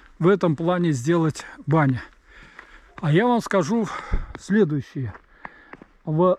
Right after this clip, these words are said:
сердечно-сосудистых заболеваниях пятьдесят процентов проблем с нашей психикой. То есть сердце не просто так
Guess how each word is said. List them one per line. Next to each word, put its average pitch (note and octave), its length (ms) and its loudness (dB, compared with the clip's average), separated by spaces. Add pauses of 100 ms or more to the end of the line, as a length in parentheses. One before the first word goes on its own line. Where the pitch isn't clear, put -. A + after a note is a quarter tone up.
сердечно-сосудистых E3+ 1700 -2
заболеваниях D#3 920 0 (840)
пятьдесят G3+ 840 4
процентов E3+ 880 -2 (2250)
проблем F#3 720 4 (800)
с - 480 0 (180)
нашей F#3 520 0 (420)
психикой. D#3 600 -2 (800)
То F#3+ 120 6
есть F#3 220 2
сердце G3 480 -2
не G#3 140 2
просто G#3 400 0
так - 400 -4